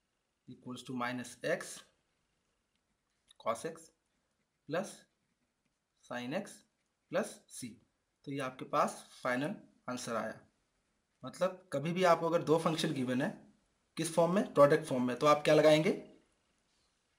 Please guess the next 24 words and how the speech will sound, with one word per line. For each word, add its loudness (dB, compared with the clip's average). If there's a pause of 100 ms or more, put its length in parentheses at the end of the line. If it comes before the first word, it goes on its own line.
integration 0
by 4
parts 2
formula 6
यूज़ 2
करेंगे। 4
और -6
जैसा 8
मैंने 8
आपको 6
बताया 0
यहाँ -4
पे, -4 (360)
उसी 0
तरह 6
आप 4
कोई 4
भी 2
क्वेश्चन 0 (540)
कर 6
सकते -4
हैं। -10 (200)
ठीक -2
है, 2